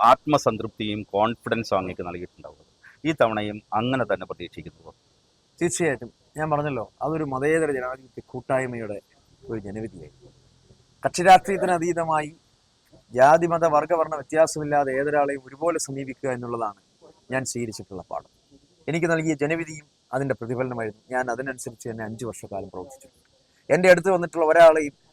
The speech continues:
Speaker 2: "നിന്റെ ജാതി വേറെയാണ്, നിന്റെ മതം വേറെയാണ്, നിന്റെ രാഷ്ട്രീയം വേറെയാണ്, നീ എനിക്ക് ചേർന്നവനല്ല" എന്നുള്ള ഒരു സമീപനം എനിക്കില്ല. മുഴുവൻ ആളുകളെയും ചേർത്ത് നിർത്തിയ ഒരു പാരമ്പര്യത്തിലാണ് ഞാൻ വിശ്വസിക്കുന്നത്. അപ്പോൾ ഈ നാടിനെ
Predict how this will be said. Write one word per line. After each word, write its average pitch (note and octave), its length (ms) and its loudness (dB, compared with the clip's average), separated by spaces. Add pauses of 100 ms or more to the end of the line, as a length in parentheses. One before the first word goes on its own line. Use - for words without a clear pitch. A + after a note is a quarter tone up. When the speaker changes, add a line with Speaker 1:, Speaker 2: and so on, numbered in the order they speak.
(100)
Speaker 2:
"നിന്റെ D3+ 140 0
ജാതി D#3+ 300 8
വേറെയാണ്, C#3 440 0
നിന്റെ C3 160 -12
മതം D3 240 0
വേറെയാണ്, C3+ 320 4
നിന്റെ A#2+ 200 -12
രാഷ്ട്രീയം C#3+ 420 2
വേറെയാണ്, A#2+ 440 2
നീ C#3 100 -16
എനിക്ക് C3+ 220 -14
ചേർന്നവനല്ല" B2 520 -2
എന്നുള്ള A2+ 380 -6
ഒരു G#2 100 -12
സമീപനം G#2 380 -12
എനിക്കില്ല. - 420 -20 (500)
മുഴുവൻ D3 260 4
ആളുകളെയും C3 360 0
ചേർത്ത് C#3 300 -2
നിർത്തിയ C3 280 -8
ഒരു A#2+ 100 -8
പാരമ്പര്യത്തിലാണ് A2+ 640 -6
ഞാൻ G2+ 140 -20
വിശ്വസിക്കുന്നത്. - 640 -16 (340)
അപ്പോൾ E3 200 0
ഈ A3 100 -2
നാടിനെ G3 360 4